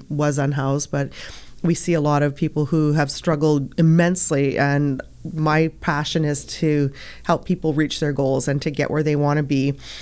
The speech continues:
So I started working at C M H A as a rehabilitation worker in the Rehabilitation and Recovery Service. Uh, in twenty fifteen, there was an opportunity to get in on the ground floor of this three-year federal employment pilot project that was spearheaded by, uh, C M H A Toronto.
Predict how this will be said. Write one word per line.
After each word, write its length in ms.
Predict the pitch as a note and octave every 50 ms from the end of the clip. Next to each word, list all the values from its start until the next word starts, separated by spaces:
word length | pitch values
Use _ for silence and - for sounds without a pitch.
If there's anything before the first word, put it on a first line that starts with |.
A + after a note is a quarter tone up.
| - - -
So 140 | - A3+ A3+
I 20 |
started 320 | A#3 A#3 - D4 E4+ E4
working 320 | C4+ G#3 G3 G3+ A3 G#3+ G#3
at 100 | F3+ F#3+
C 200 | - - F#3+ F3
M 100 | E3 E3+
H 240 | E3 D#3 - - E3+
A 180 | D3+ D3 C#3+
as 240 | - D3 D#3 C#3+ C#3+
a 60 | D3+
rehabilitation 840 | C3+ D#3+ D#3 D3 D#3+ C#3+ D#3+ C#3+ C#3+ C#3+ - D#3+ C#3 C3+ - E3 D3+
worker 280 | D3 C#3+ C#3 - D#3 D3+
in 120 | D3 D3+
the 60 | C#3+ C3+
Rehabilitation 760 | D3 D3 C#3+ D#3 C#3+ D3+ D3 C#3+ C#3 - C#3 A#2+ - - D3+
and 80 | C#3+
Recovery 420 | C#3+ C#3 - - C#3 C3 - C3 C3+
Service. 640 | C3+ - - D3 D3 C#3 F#3 C4 E4 - - - - - - - - - - - - - -
Uh, 160 | F#3 F3+ F3+ -
in 140 | F#3+ F#3
twenty 260 | F3+ - - F#3 F3 F3+
fifteen, 720 | - - F3 E3+ - - - D#3+ D#3 E3+ G3 A3+ B3 A#3
there 100 | G#3+ F#3+
was 160 | F#3 F3 E3+
an 60 | F3
opportunity 720 | - - - - F3+ - - - F3+ F3+ F3 E3+ F3 F3
to 100 | - -
get 160 | - - E3 D#3+
in 160 | D#3+ D#3+ D#3+
on 100 | D#3 D#3
the 60 | D#3+
ground 340 | C#3 C#3+ C#3+ C#3+ D3 D3 C#3+
floor 300 | - - D#3 D3+ D3+ D3+
of 120 | D3+ C3+
this 200 | C#3 D3 D3 -
three-year 580 | - - D#3+ D#3+ E3+ D#3+ D#3 D#3 D#3 D#3 D#3 D3+
federal 380 | - - D#3 D3+ D#3+ D#3+ D#3
employment 480 | D3+ D3 C#3 - D3 D3 D3 D3 - -
pilot 320 | - - D3 D3+ D3+ -
project 540 | - - E3 D3 C#3+ - D#3+ G#3 C4+ - - - - - - -
that 160 | - F3+ - -
was 140 | E3 E3
spearheaded 640 | - - - - F3 D#3+ D#3+ D#3 D3 C#3 D#3 D#3+ -
by, 260 | - D3 D3 D3 D3
uh, 260 | - - D3 C#3+ C#3 C#3
C 220 | - - F3+ E3
M 100 | D#3 D#3
H 220 | D3+ C#3+ - -
A 80 | D3+ C#3
Toronto. 560 | C#3 - - D3+ C3 C3+ C3+ - C#3+ D#3 G#3